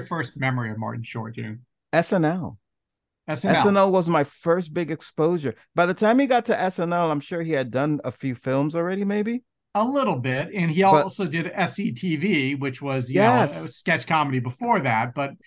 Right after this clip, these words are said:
Speaker 1: yeah, I,
Speaker 2: Totally.
Speaker 1: I think eighty-five was his first. He, he did a one and done on S N L. It was, I
Speaker 2: Yeah.
Speaker 1: believe it was eighty-five.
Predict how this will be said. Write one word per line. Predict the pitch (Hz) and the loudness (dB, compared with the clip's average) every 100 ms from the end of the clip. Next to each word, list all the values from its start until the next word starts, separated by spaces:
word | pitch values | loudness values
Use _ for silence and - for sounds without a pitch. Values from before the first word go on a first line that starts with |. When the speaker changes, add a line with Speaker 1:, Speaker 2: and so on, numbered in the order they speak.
| _ _ | _ _
Speaker 1:
yeah, | - 165 | 0 4
I, | 143 | 4
Speaker 2:
Totally. | 135 | 4
Speaker 1:
I | 190 | 2
think | 208 220 | 0 2
eighty-five | 208 233 - - 170 165 160 | 2 2 0 0 2 2 0
was | 123 127 | -2 -6
his | 139 127 | -8 -10
first. | 135 135 143 | -8 -6 2
He, | 190 226 | 2 4
he | 180 | 2
did | 285 | 2
a | 277 | 2
one | 180 185 196 | 0 0 0
and | 160 | -2
done | 135 147 127 | 2 2 2
on | 113 | -2
S | 113 107 | -6 -10
N | 113 | -10
L. | 107 95 - _ _ | -10 -12 -18 _ _
It | 196 147 | -6 -4
was, | 135 | 2
I | 151 | 4
Speaker 2:
Yeah. | 113 | 4
Speaker 1:
believe | 165 208 | 2 2
it | |
was | 214 170 | 2 0
eighty-five. | 180 170 196 131 160 135 131 127 123 | 0 0 -2 -2 2 2 2 0 -4